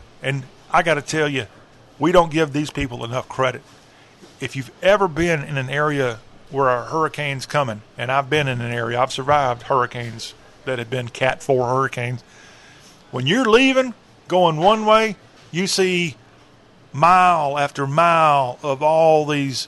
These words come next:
electrical workers coming in from all over the country, and they usually park about two hours inland,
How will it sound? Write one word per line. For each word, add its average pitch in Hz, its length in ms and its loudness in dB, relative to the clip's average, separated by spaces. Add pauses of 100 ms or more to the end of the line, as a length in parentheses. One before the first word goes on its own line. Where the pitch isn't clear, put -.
electrical 147 520 0
workers 147 380 2
coming 151 260 0
in 147 140 0
from 127 140 -4
all 147 160 4
over 131 200 2
the 113 100 -6
country, 131 640 -4 (540)
and 127 140 -4
they 139 80 2
usually 165 720 0 (960)
park 165 400 4
about 139 380 2
two 175 240 0
hours 143 420 2
inland, 139 480 -6